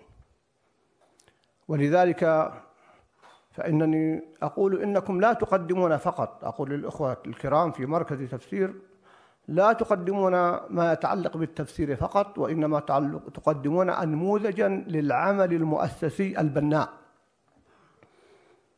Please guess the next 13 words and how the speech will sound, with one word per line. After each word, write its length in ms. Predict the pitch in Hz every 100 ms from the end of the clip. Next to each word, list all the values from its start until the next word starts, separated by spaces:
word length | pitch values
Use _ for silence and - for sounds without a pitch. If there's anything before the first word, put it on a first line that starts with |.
| _ _ _
وهذا 720 | 156 139 175 165 160 156 151 - -
جانب 400 | 160 180 175 160
مهم 520 | 160 156 143 175 156 139
جدًا 540 | 208 185 214 202 - - _ _ _
في 160 | -
تحقيق 800 | 180 180 - - 202 190 180 170 170 - _ _ _
الأهداف، 640 | - 170 147 151 196 147 - - - _ _ _ - - -
لأن 300 | 180 - 208
الأمة 400 | 196 220 240 226 226
عانت 520 | 175 220 220 214 214 - - - _ _ _ _ _ _ _ _ _ _ _ _ _ - - _ -
من 160 | 170
البرامج 1000 | 190 185 170 - - - 170 190 196 170
الفردية 640 | 175 156 165 147 185 147